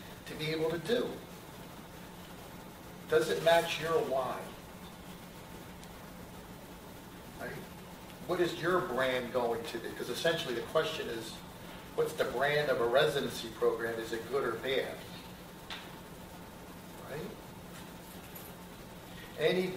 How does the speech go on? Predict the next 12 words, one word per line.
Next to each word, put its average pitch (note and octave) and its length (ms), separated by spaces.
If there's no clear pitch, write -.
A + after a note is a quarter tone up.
good E3 340
marketing C#3+ 580
person A#2+ 480
who B2 120
understands D3 500
anything C#3+ 460
about B2 320
brand C3 460
will A#2+ 120
start - 520
with B2 400
what B2+ 300